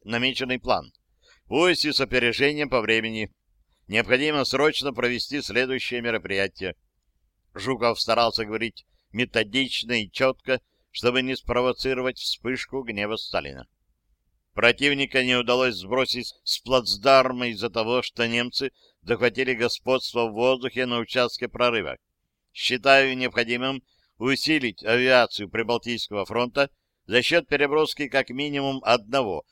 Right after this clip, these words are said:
а лучше двух авиакорпусов с Северного фронта. Теперь уже сбросить немцев с плацдарма – без массированного применения танковых соединений не удастся.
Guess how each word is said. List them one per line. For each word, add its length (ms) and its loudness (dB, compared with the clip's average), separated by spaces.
а 140 2
лучше 340 2
двух 400 -4
авиакорпусов 1000 2
с 160 -8
Северного 540 0
фронта. 420 -6
Теперь 340 2
уже 220 0
сбросить 460 -2
немцев 500 -2
с 100 -12
плацдарма – 760 0
без 260 2
массированного 960 0
применения 720 -2
танковых 560 0
соединений 840 -4
не 120 -2
удастся. 540 2